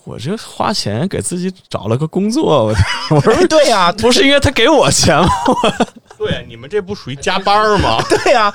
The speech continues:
Speaker 2: 你这，你，你们怎么会特别爱玩这个？就，你就没有一种感觉吗？哎，这我，我还得给人家钱，然后演这个角色。
Speaker 1: 嗯。我觉得可能演员啊，这个，这个工种就属于那样，就是你老不工作吧，你，你还想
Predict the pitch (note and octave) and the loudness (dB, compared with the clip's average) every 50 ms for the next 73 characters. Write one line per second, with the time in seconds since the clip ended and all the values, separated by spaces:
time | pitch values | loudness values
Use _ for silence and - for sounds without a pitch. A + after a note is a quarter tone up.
0 | - - - - A#3 B3 G3+ D4 C#4+ D4 C#4 A#3+ A3+ A3+ A3 A3+ C4 D4+ G#3 E3 | -4 -8 -6 -4 -2 -2 -2 -4 -6 -4 -2 -2 0 0 2 0 0 0 0 0
1 | F#3 A#3 C3 - F#3+ G#3 - - C#3 C3 B2 B2+ D3 F#3+ A#3+ A3 F#3+ D#3+ D3+ E3+ | 0 0 0 0 -2 0 0 0 0 0 -2 -2 0 2 2 2 4 4 2 2
2 | G#3+ A3+ G3 F3 F3+ F#3 - - A3 F#3+ F#3 G3+ B3 C4+ A3 A3 A#3+ A#3 A#3 G#3 | 0 0 -2 -4 -8 -10 -12 -12 -12 -8 -4 -2 0 0 0 0 -2 -2 -2 -2
3 | - B2 B2 D3+ F3 F3+ G#3+ A3 - F#3+ - - - - - - - E3+ A#3 C4 | -2 -2 -2 -4 -4 -6 -10 -10 -10 -10 -10 -10 -12 -14 -14 -10 -4 -2 -2 -2
4 | B3 - D3 C#3 C#3 D#3 G#3+ A#3+ G#3 - E3 C#3+ D3 D#3+ E3 D#3 - - C#3 C3 | -2 -2 -4 -2 -2 0 0 0 0 0 0 0 0 0 0 -2 -2 -2 -4 -4
5 | A#2+ A2 A#2 - C3 B2 A#2 A#2 A#2+ B2 C3 C3+ A#2 A2+ - - - - - - | -2 -2 -2 -2 -4 -4 -4 -4 -4 -4 -2 -2 -2 -2 -4 -6 -10 -20 -20 -20
6 | - - D#4+ - G2+ G#2+ A#2 C3 D3 D3+ F#2+ - - - A2 G#2 A2+ C3 B2 A2 | -18 -14 -10 -4 0 2 2 2 2 2 0 -2 -2 0 2 2 2 2 2 2
7 | F2+ F2 G2 C2+ C#2 C#2+ F2 G#2 G#2+ A2 G#2+ G2 G2+ A#2 A2 G2+ G2 G2 G#2 G2 | 0 0 -2 -2 -2 -2 -2 -2 0 0 -2 -2 -2 -2 -2 -2 -2 -2 -2 -4
8 | - A#2+ A2 A2+ A2 - - - - - - E3 - F#3 F3+ D3 D#3 B2+ G2 G#2 | -6 -4 -2 -2 -2 -2 -4 -10 -4 0 0 2 4 4 4 6 4 4 2 2
9 | A2 C3 C3 B2+ - C3 A2 G2+ G#2+ A2+ B2+ B2 A2+ G2+ G2 G#2 A2+ B2+ C#3 D#3+ | 2 2 2 2 2 0 0 0 0 0 0 0 0 0 -2 -2 0 0 2 2
10 | D#3 - - - - - - - - C3 D#3+ D#3+ G#2+ F#2 G#2 A2+ B2 C3 D3 D3+ | 0 -2 -4 -10 -20 -20 -16 -4 0 2 2 2 2 0 -2 0 0 2 2 2
11 | D#3+ D3+ C#3 A#2+ A2 G2+ F2 G#2 A2 G#2+ A2+ C3+ C3+ A#2+ A#2 G3+ G#3 - - B2 | 4 4 4 4 2 2 0 0 -2 -2 -2 -2 -2 0 0 -2 -2 -2 -4 -6